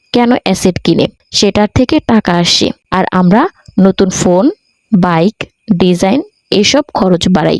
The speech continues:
অ্যাসেট মানে এমন কিছু যেটা ইনকাম জেনারেট করে, যেমন অনলাইন বিজনেস,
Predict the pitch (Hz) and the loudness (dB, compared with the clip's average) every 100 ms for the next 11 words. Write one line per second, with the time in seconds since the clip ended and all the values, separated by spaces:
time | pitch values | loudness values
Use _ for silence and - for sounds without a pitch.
0 | - - 202 - 190 190 175 180 254 - | -4 -6 -4 0 0 2 2 2 0 -2
1 | - 208 240 - 220 - 240 - - - | -2 0 0 0 0 2 0 0 -10 -8
2 | - 185 196 196 - 190 185 262 285 233 | -2 0 0 0 0 0 2 2 2 2
3 | 196 180 170 165 - 165 170 202 - 170 | 2 2 0 -2 -2 0 0 -2 -4 0
4 | 196 175 254 - - _ - 190 190 185 | 2 2 0 -4 -16 _ -4 0 2 2
5 | 190 175 160 - 220 - | 2 2 0 0 0 -2